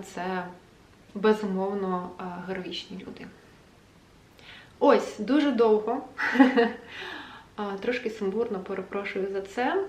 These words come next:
Але відверто і щиро. Тож я вас вітаю нов-, на новому каналі. І ми з вами будемо бачитися, чутися,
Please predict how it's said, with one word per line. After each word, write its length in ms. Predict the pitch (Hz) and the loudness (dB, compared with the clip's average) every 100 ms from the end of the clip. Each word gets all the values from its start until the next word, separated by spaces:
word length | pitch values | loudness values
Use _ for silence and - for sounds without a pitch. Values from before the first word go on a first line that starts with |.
| - - - - _ - - - - - - - - - - - - - - - - | -6 -20 -20 -20 _ -20 -20 -20 -20 -20 -20 -20 -20 -20 -20 -20 -20 -20 -20 -16 -8
Але 180 | 208 254 | -2 0
відверто 460 | 202 185 - - - - | 0 -2 -10 -14 -20 -10
і 60 | |
щиро. 360 | 208 - - - 214 - - - - - - | -10 -8 -10 -10 -14 -18 -20 -20 -16 -14 -4
Тож 140 | 320 | 0
я 80 | 277 | 4
вас 180 | 226 226 | 4 2
вітаю 300 | 240 220 202 | 0 0 0
нов-, 160 | 208 208 | 0 2
на 220 | 214 214 | 4 6
новому 280 | 214 220 208 | 4 2 0
каналі. 560 | - 220 277 370 277 - - - - - - - - - - - - | -2 -2 2 4 2 -2 -12 -20 -20 -20 -20 -20 -20 -20 -20 -20 -12
І 320 | 226 233 247 262 | -4 0 2 2
ми 180 | 240 | 2
з 60 | 226 | 0
вами 240 | 208 240 | 0 0
будемо 340 | 220 208 214 208 | 0 0 2 0
бачитися, 720 | 185 208 - - 220 - 202 | 0 -2 -4 -8 -10 -6 -8
чутися, 840 | - 226 - - - 214 202 202 196 | -8 -12 -12 -18 -8 -6 -4 -4 -6